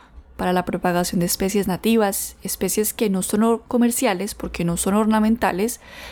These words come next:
pero que tienen un gran valor ecológico. Pero no lo hacen solos.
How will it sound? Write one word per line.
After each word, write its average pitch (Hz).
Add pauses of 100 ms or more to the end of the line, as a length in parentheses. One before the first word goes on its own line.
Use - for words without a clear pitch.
pero 285
que 311
tienen 277
un 202
gran 190
valor 185
ecológico. 240 (1000)
Pero 247
no 254
lo 269
hacen 262
solos. 240